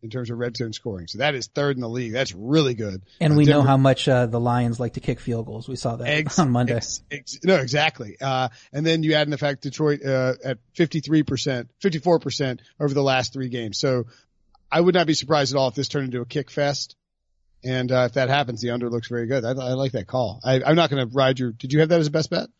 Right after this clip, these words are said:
Speaker 2: I didn't have it as best bet. I just had it as a lean.
Speaker 1: Okay. Oh, good. My son's doing something in the kitchen.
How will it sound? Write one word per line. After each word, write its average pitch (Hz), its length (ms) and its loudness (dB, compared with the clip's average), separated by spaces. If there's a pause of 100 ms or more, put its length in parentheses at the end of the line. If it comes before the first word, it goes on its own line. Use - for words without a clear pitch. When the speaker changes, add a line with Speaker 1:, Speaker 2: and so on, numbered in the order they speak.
(240)
Speaker 2:
I 151 60 0
didn't 160 140 6
have 160 100 6
it 139 60 0
as 123 80 -2
best 131 200 0
bet. 120 120 -4
I 123 80 -2
just 123 100 -8
had 131 140 0
it 123 60 -6
as 127 100 -6
a 127 40 -8
lean. 131 200 -4 (600)
Speaker 1:
Okay. 120 140 -8 (960)
Oh, - 120 -20 (100)
good. 80 140 -20
My 98 100 -14
son's 120 300 -8
doing 113 160 -8
something 110 340 -10
in 98 60 -10
the 98 80 -12
kitchen. 120 280 -14